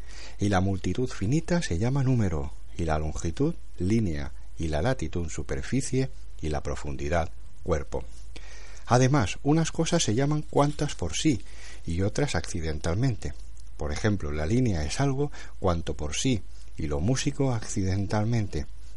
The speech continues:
Y de las cosas que son cuantas por sí, unas lo son según la sustancia, como es algo cuanto la línea, pues en el, el enunciado que dice que es figura algo cuanto, y otras son afecciones y hábitos de tal sustancia,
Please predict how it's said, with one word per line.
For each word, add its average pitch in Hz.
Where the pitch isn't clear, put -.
Y 85
de 82
las 73
cosas 95
que 87
son 95
cuantas 101
por 80
sí, 139
unas 135
lo 87
son 127
según 82
la 82
sustancia, 127
como 156
es -
algo 76
cuanto 78
la 82
línea, 120
pues 85
en 80
el, 80
el 87
enunciado 82
que 87
dice 101
que 113
es 117
figura 92
algo 101
cuanto, 98
y 98
otras 127
son 143
afecciones 131
y 98
hábitos 131
de 85
tal 76
sustancia, 85